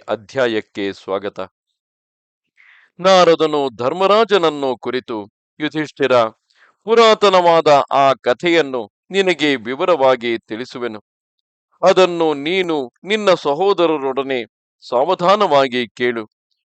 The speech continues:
ಪ್ರಬಲ ದೈತ್ಯನಾದ ಹಿರಣ್ಯಕಶಿಪುವಿನ ವಂಶದಲ್ಲಿ ಹುಟ್ಟಿದ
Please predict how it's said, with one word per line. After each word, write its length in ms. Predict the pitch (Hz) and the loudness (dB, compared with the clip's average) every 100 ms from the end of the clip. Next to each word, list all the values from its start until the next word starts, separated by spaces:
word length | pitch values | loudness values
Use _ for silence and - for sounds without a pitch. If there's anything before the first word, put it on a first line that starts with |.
| _ - | _ 0
ಪ್ರಬಲ 420 | 220 202 202 190 | 4 4 4 4
ದೈತ್ಯನಾದ 880 | 147 170 196 - 185 165 160 151 143 | 4 0 0 0 2 4 4 4 2
ಹಿರಣ್ಯಕಶಿಪುವಿನ 1120 | 139 151 202 202 175 - 147 156 143 139 135 | 2 -2 0 0 -2 -2 -4 -6 -6 -4 -2
ವಂಶದಲ್ಲಿ 720 | 123 131 165 165 139 131 131 | -2 -4 -4 -2 0 -2 -6
ಹುಟ್ಟಿದ 460 | 110 - 127 156 | -8 -12 -12 -10